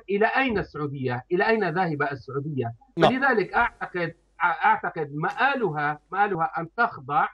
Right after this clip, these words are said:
Speaker 1: لأن توقف إمدادها للإرهابيين، أن توقف، آه، تسليح وإمداد الوهابيين في المنطقة، ولأنه، لأنه لا، إذا لن، إذا لن، آه، توقف ذلك،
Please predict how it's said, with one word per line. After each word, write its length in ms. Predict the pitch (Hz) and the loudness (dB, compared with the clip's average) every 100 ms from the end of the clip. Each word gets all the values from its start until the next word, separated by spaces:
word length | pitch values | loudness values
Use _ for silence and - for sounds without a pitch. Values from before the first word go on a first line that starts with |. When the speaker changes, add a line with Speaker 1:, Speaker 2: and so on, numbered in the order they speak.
| _ _ - - | _ _ -20 -4
Speaker 1:
لأن 440 | 190 - 190 196 - 165 165 | -4 -2 -6 -6 -10 -12 -8
توقف 460 | - 247 - 175 160 _ - | -6 -6 -6 -6 -6 _ -8
إمدادها 600 | 165 180 170 160 151 156 | -4 -2 0 0 2 2
للإرهابيين، 960 | 147 170 160 147 139 123 123 156 208 - - 226 170 | 0 -6 -6 -4 -4 -6 -2 0 0 -2 -16 -4 0
أن 120 | 175 - | -2 -2
توقف، 480 | 269 277 - 185 147 - 170 | -4 -4 -2 -2 -4 -6 0
آه، 420 | 170 170 165 147 | 2 2 0 -2
تسليح 640 | 185 - 175 196 190 180 | -6 -6 -4 0 0 0
وإمداد 760 | 160 165 165 160 160 151 175 165 - | -2 2 4 2 -2 -2 -2 -2 -2
الوهابيين 1040 | - 190 175 139 165 170 160 151 180 170 - | -2 2 2 2 0 -2 -6 -8 -4 -4 -6
في 220 | 156 165 | -8 -6
المنطقة، 720 | 151 156 156 - 160 170 185 214 _ _ - | -4 -2 -4 -6 -6 2 2 2 _ _ -4
ولأنه، 1120 | 170 196 196 - 180 196 220 220 190 175 180 | 2 6 4 2 -2 0 2 2 2 0 0
لأنه 520 | 160 196 190 165 165 165 147 151 | -2 -2 0 0 0 -2 -4 -4
لا، 140 | 190 208 | -2 2
إذا 340 | 180 165 170 156 | 2 4 2 2
لن، 460 | 151 220 240 165 - _ 175 | 2 2 0 -4 -10 _ -4
إذا 280 | 175 180 156 | 0 2 2
لن، 300 | 180 202 202 - | 0 -2 -4 -6
آه، 140 | 165 160 | -4 -4
توقف 420 | 214 214 - 165 135 | -2 -2 0 -4 0
ذلك، 440 | 165 170 170 180 | 2 2 2 -2